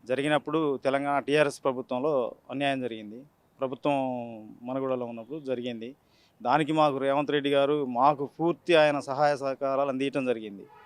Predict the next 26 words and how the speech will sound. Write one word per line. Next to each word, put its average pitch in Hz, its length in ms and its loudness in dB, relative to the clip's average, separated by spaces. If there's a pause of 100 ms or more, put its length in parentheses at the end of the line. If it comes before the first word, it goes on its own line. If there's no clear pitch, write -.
(360)
అప్పటి 143 280 4
నుంచే 160 280 2
నేను 143 280 0
ఆయనకు 123 320 -2
గులాం 131 220 2
అయిపోయా, 113 360 -6 (100)
ఎందుకంటే 147 360 2
ఆయన 139 180 2
మంచి 131 420 -6
మర్యాద, 131 380 0
ఒక 120 140 -2
కార్మికుల 147 500 2
కోసం 139 300 -4
పోరాడే 131 380 2
తత్వం, 135 480 -4 (800)
ఆయన 127 600 -2
విధానం, 147 420 6
ఆయన 120 640 -4
పరిస్థితి 139 420 -2
ప్రభావాలు 131 460 4
నాకు 117 420 -4 (140)
చాలా 147 460 10
నా 131 100 4
మనసుని 131 680 0 (920)
కదిలించాయి 147 440 0
అన్నమాట. 110 280 -10